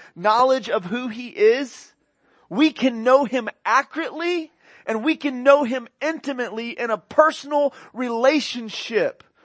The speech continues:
We can know his character. We can know his word. And by the way, to know the idea of God being, Jesus being the Logos,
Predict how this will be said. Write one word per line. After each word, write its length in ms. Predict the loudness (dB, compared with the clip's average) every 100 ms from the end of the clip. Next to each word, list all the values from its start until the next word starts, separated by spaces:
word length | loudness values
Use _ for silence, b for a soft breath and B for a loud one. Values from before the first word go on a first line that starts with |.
| b
We 120 | -2
can 200 | 0 0
know 180 | 2 2
his 220 | 0 -6
character. 800 | -6 -2 0 -2 -6 -6 -6 -10 _ _ _ b b
We 160 | 0
can 220 | 0 -2 2
know 180 | 2
his 260 | 2 -2 -8
word. 640 | -2 2 4 2 -2 -6 _ b b b
And 200 | -10 -4
by 240 | 0 2 2
the 120 | 0
way, 440 | 0 0 2 -2 -4 _ _
to 140 | -6
know 480 | -6 2 4 4 2 b b b b -4
the 260 | -2 0
idea 600 | 0 0 -4 -10 -2 2
of 520 | 4 2 2 0 0 -4
God 360 | 0 0 -2
being, 340 | -6 -10 -12 -12
Jesus 420 | -8 -6 -8 -10
being 340 | -10 -10 -8
the 80 | -8
Logos, 1120 | -4 0 0 2 0 -2 -10 -20 -20 -20 -20